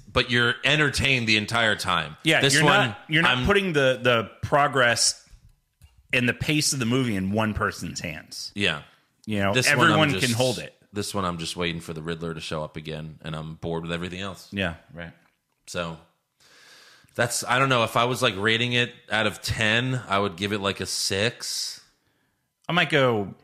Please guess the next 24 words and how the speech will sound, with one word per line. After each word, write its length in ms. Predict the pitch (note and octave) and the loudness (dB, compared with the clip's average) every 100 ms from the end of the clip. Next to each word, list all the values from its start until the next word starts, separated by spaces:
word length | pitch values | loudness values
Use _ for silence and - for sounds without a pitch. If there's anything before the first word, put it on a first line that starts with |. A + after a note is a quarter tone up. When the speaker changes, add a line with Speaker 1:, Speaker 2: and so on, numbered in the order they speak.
| - | -12
Speaker 2:
six 320 | - G2 - | -8 -6 -6
and 80 | F2+ | -4
a 40 | |
half, 220 | F2 D#2+ | -2 -2
seven. 420 | - F2+ D#2+ E2 E2 _ _ _ | -2 -2 -2 -4 -12 _ _ _
Speaker 1:
Yeah. 280 | F2+ F#2 F#2 - _ _ | -4 -4 -4 -10 _ _
Speaker 2:
Just 240 | D3+ C#3 | -6 -4
'cause 240 | - E3 - | 0 0 0
I 120 | B2+ | 0
like 260 | A#2+ A#2 A2+ | 2 0 -2
the 100 | A2 | -4
detective 680 | G2 - - G#2 A#2+ G#2+ | -4 -4 -2 -2 -2 -4
feel 360 | - A2+ G#2+ G#2 | -4 -6 -4 -2
of 140 | G#2+ | 0
it. 200 | A2+ A2+ - _ _ _ - - - | 0 -2 -6 _ _ _ -20 -20 -6
Speaker 1:
You 160 | C3+ E3+ | 2 2
only 160 | F3+ | 4
saw 260 | E3 E3+ D3 | 4 6 6
it 40 | C3 | 4
once? 400 | C3+ D3+ - - | 2 0 -6 -14
Speaker 2:
Yes. 460 | A2 G#2 D#2 - - _ - | -4 -2 -2 -4 -8 _ -10
Speaker 1:
Same 240 | A2+ G#2 | -6 -4
here. 260 | G2 E2+ F2+ _ - | -4 -6 -8 _ -14
Speaker 2:
Okay. 240 | - E2 | -10 -12